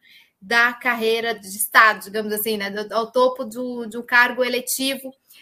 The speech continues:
eh, de Estado, que é a presidência da República. Tem saído, Breno, tem sido feitas muitas pesquisas, principalmente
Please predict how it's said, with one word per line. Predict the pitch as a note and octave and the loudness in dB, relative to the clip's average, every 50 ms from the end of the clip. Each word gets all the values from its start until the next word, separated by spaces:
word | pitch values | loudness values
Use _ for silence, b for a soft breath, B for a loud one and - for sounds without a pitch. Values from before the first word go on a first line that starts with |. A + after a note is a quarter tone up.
| B B | B B
eh, | B A3 A#3 A#3 A#3+ A#3 | B -2 0 0 0 -2
de | A3 G3 G3 B3+ | -4 -6 -6 -4
Estado, | C4 C4 - - G3+ F#3 E3+ E3 E3+ - - | -2 -2 -2 -2 -4 -6 -6 -6 -8 -12 -18
que | _ - G#3 | _ -8 -4
é | G3 G3+ | -4 -2
a | |
presidência | G3+ F#3+ G#3+ G#3+ G3+ G3+ G#3+ G#3+ G3+ A3+ | -2 -2 -2 -2 -2 -4 -6 -6 -6 -6
da | G#3 A3 A3 | -4 -4 -4
República. | G#3+ A#3 B3+ B3+ - - E3 - - _ - _ _ - F3 _ _ _ _ _ _ _ _ _ _ _ _ _ _ _ _ _ - - _ _ _ _ _ | -2 -4 -6 -6 -8 -14 -18 -18 -18 _ -20 _ _ -20 -20 _ _ _ _ _ _ _ _ _ _ _ _ _ _ _ _ _ -16 -16 _ _ _ _ _
Tem | F4+ F#4+ A4 A#4 | -6 -6 -4 -4
saído, | - - F4 D4 B3 A#3+ B3+ C4 C4+ B3+ G#3+ A3+ | -4 0 2 4 4 4 2 -2 -4 -6 -8 -6
Breno, | F#3+ A3 A3 A3 G#3+ G#3 G3 F#3+ F#3+ | -4 -2 -2 -2 -2 -4 -8 -8 -2
tem | G#3+ C4+ E4 E4 - | 0 0 0 0 -4
sido | E4 C#4+ B3 C4 | -8 -10 -10 -10
feitas | C4 - C#4 C4 C4+ C4 C4 C4 | -8 -4 -2 0 0 -2 -2 -4
muitas | B3+ C4 D#4 F4+ G4+ G4+ F#4 - | -6 -4 -4 -6 -4 -4 -6 -4
pesquisas, | - E4+ F4 - - - - - B3 B3 B3 A#3+ G#3 G3+ G3 G3 - | -4 -6 -4 -4 -4 -6 -6 -8 -8 -8 -8 -8 -8 -10 -10 -12 -12
principalmente | - - C#4 E4 G#4 G#4+ - - - - A#3+ G#3+ G#3 G#3 A3 A#3 A#3+ A#3 A3+ A3 A3 - - G#3 G#3 | -12 -10 -10 -8 -6 -8 -8 -10 -8 -8 -10 -8 -6 -6 -6 -6 -6 -8 -10 -10 -12 -12 -14 -14 -20